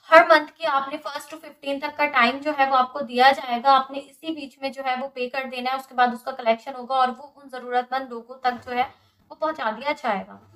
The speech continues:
चीजें मैंने सोचा भी था कि मैं कुछ लोगों की जो situation है वो आप लोग को दिखाऊंगी भी, लेकिन फिर मैंने सोचा कि आप ही लोग जो है वो comment करके ये कहेंगे कि आपने जो था वो ये video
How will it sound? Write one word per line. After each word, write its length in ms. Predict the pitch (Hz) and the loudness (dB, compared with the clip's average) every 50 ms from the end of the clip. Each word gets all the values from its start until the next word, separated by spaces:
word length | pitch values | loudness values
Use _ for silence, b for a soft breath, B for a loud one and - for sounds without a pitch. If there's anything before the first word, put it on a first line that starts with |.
| _ _ _ - | _ _ _ -8
चीजें 360 | 311 311 277 311 320 320 320 | -8 -6 2 4 6 6 6
मैंने 240 | 302 285 277 285 302 302 | 4 0 -4 -4 -6 -6
सोचा 360 | - 277 262 262 - 302 294 | -4 -6 -6 -4 0 0 0
भी 120 | 294 294 285 | 0 -2 -8
था 240 | - 277 254 247 254 | 0 4 6 6 6
कि 120 | 247 285 277 | 4 2 -8
मैं 340 | 262 254 254 254 254 - - _ _ _ _ _ _ _ _ _ - | -6 -2 0 0 0 0 -2 _ _ _ _ _ _ _ _ _ -20
कुछ 180 | 311 320 - 285 | -20 -14 -2 0
लोगों 180 | 277 269 285 | 0 0 0
की 120 | 285 294 294 | -6 -12 -10
जो 120 | 247 294 294 | -10 -10 -10
situation 500 | - 269 233 - 262 262 262 - 302 294 | -12 -16 -14 -8 -8 -8 -6 -4 -4 0
है 160 | 277 277 277 | 0 0 2
वो 100 | 277 269 | 4 4
आप 180 | 254 247 254 | 2 2 0
लोग 120 | 262 254 - | -10 -10 -8
को 80 | 226 226 | -8 -10
दिखाऊंगी 520 | 233 226 - - 233 233 254 269 277 294 | -10 -10 -4 0 2 2 2 2 -2 -12
भी, 180 | 240 262 269 269 | -12 -12 -12 -10
लेकिन 240 | 269 254 240 277 277 | -10 -10 -10 -10 -10
फिर 160 | 269 311 320 | -8 -6 -4
मैंने 220 | 311 285 285 285 294 | -4 -4 -4 -6 -10
सोचा 260 | 285 269 254 277 277 | -12 -14 -10 -8 -8
कि 120 | 277 294 - - - | -8 -8 -4 4 8
आप 280 | 254 262 277 277 - - - _ _ _ _ 302 | 8 8 8 6 2 -10 -20 _ _ _ _ -4
ही 80 | 320 | -2
लोग 240 | 311 294 277 269 240 | 2 4 4 4 4
जो 100 | 233 269 | 2 2
है 120 | 262 262 262 | 2 2 2
वो 80 | 269 285 | 0 0
comment 340 | - 269 254 262 269 269 - | -6 -6 -6 -6 -8 -6 -4
करके 260 | 269 262 254 - 269 254 | -4 -4 -4 -4 -8 -8
ये 160 | 240 262 269 | -6 -6 -4
कहेंगे 440 | - 277 269 254 247 240 226 269 - _ _ _ _ _ _ _ _ _ - | -2 -2 -2 -2 -2 -4 -6 -8 -14 _ _ _ _ _ _ _ _ _ 2
कि 60 | 311 311 | 6 8
आपने 480 | 294 269 262 262 262 - 269 277 277 | 10 12 12 10 8 6 -4 -6 -4
जो 140 | 277 294 285 | -4 -4 -4
था 180 | 285 269 247 247 | 2 6 6 6
वो 140 | - 269 277 | 6 6 -2
ये 160 | 277 269 277 | -4 -4 -4
video 300 | 233 254 233 240 254 | -4 -6 -10 -10 -14